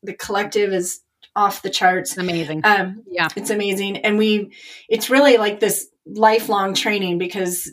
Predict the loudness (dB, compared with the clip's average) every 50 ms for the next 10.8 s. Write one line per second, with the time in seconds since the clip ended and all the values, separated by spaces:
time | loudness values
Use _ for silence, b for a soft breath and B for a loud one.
0 | -6 -4 -4 -4 -4 -4 -6 -6 -6 -6 -6 -6 -6 -6 -8 -8 -6 -4 -2 0
1 | 0 0 0 -4 -6 -4 -4 -4 -2 -2 -4 -4 -6 -6 -8 -10 -14 -16 -18 -14
2 | -10 -8 -4 0 2 2 2 2 2 0 -2 -2 -6 -10 _ _ _ _ -8 -4
3 | -4 -2 -2 -4 -4 -4 -4 -2 -2 -2 -4 -4 -4 -4 -2 -2 -4 -6 -6 -8
4 | -8 -6 -6 -6 -6 -6 -8 B B B B B B B B B B _ 0 2
5 | 4 4 4 4 4 2 0 -2 -4 -6 _ _ _ _ _ _ _ _ _ _
6 | _ 0 2 2 4 4 4 6 6 6 6 4 2 -2 -4 -8 -10 -12 _ -8
7 | -4 -4 -2 -2 -2 -2 -4 -4 -8 -12 -16 _ _ _ _ -20 -18 -10 -6 -4
8 | -4 -4 -4 -4 -6 -8 -10 _ _ _ _ -4 -2 0 0 0 0 -2 -4 -6
9 | -8 -12 _ _ _ _ -16 -4 0 2 2 2 2 0 -2 -2 -2 -2 -2 -2
10 | 0 2 2 0 0 0 0 0 0 0 0 -2 -2 -4 -6